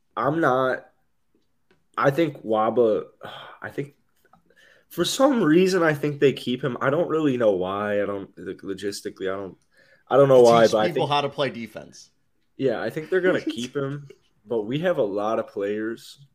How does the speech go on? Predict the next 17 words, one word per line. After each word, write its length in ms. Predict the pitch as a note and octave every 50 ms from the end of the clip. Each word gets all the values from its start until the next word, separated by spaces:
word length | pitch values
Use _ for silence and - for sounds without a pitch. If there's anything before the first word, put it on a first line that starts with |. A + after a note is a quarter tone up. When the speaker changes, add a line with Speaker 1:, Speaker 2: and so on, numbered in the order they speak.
| _
Speaker 1:
and 220 | - F2+ F2+ F#2 F2
the 40 | E2+
John 340 | - G2+ G2 G2+ G2+ G2
Wall 220 | F2+ F2+ F2+ F#2 F2+
cut 280 | - - - - - -
was 160 | F2+ - -
huge. 520 | - - F2+ F#2+ F#2+ F#2+ G2 G2 - - _ _ _ _ _ _ -
Actually, 300 | A2+ C#3+ D3+ - C#3 A#2
someone 400 | - - C3+ D3 F3 F3+ F3 C3+
made 200 | B2 B2 A#2 A2
fun 240 | - - A#2 A#2 A#2+
of 60 | A#2
me 360 | A2 G#2+ G2+ G2 F#2 E2 - _ _ _ _ _ _ _
in 100 | G#2+ G#2+
my 180 | G#2+ G#2 G2+ G2
video 300 | E2+ G2 G2 G#2 G2+ G2
yesterday 720 | F#2+ F#2 G2 G2+ - - - G#2 F#2+ E2+ D#2 C2 A#1+ B1